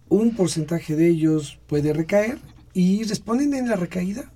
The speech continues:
o significa que ya no va a haber respuesta, no va a haber una resistencia, o pueden responder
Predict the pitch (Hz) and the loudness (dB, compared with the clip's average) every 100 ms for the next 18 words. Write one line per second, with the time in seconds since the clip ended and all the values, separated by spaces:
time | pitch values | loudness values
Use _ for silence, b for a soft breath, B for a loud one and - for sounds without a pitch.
0 | - - 160 160 190 202 - 151 139 - | -20 -6 2 6 6 2 -2 -4 -2 -4
1 | - - 143 143 147 147 143 139 135 - | -4 -6 -4 -4 -2 -2 -2 -4 -6 -6
2 | 147 - 143 151 156 160 160 143 135 - | -8 -6 -4 -2 2 2 2 -2 -4 -4
3 | 151 139 139 - B B 147 196 190 175 | -4 -4 -6 -10 B B 0 4 4 4
4 | 160 - 151 156 139 | 0 -4 -4 -2 -2